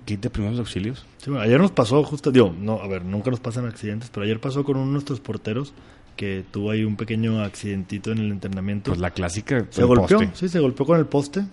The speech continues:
Speaker 2: casual. Este, nada fuera de lo normal.
Speaker 1: A todos nos ha pasado.
Speaker 2: Eh, exactamente, y, y pues tenemos que reaccionar, y, y ahí teníamos el, el, el kit. No fue, no fue a mayores, realmente solamente se, se le hinchó un poquito,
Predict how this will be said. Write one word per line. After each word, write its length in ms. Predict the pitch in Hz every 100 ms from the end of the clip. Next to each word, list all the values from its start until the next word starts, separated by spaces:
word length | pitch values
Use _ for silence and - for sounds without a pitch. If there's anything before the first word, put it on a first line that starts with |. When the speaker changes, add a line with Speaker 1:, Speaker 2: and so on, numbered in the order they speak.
| -
Speaker 2:
casual. 460 | 95 98 95 147 - - -
Este, 560 | 104 - - 95 92
nada 320 | 101 101 110
fuera 220 | 110 113 113
de 60 |
lo 80 | 113
normal. 440 | 107 90 92 92 101
Speaker 1:
A 140 | 80
todos 180 | 98 101
nos 160 | 98
ha 120 | 92 82
pasado. 360 | 87 82 82 -
Speaker 2:
Eh, 240 | 110 101
exactamente, 600 | 98 98 98 107 110 110 147
y, 360 | 131 120 117 113 - - - _ _ -
y 80 | 131
pues 140 | -
tenemos 280 | 123 120 143
que 100 | 165
reaccionar, 380 | 156 - 147 135
y, 140 | 101
y 100 | 101 113
ahí 100 | 117
teníamos 420 | 147 143 147 139
el, 240 | 110 95 -
el, 200 | 101 95 -
el 120 | 98
kit. 140 | 180
No 140 | 139 127
fue, 220 | 139 139
no 160 | 135
fue 140 | 127 165
a 20 |
mayores, 420 | 156 127 117 143
realmente 340 | 127 117 120 -
solamente 300 | 120 117 117
se, 160 | 117
se 140 | - 107
le 80 | 107
hinchó 240 | 98 117
un 60 | 107
poquito, 380 | 117 117 170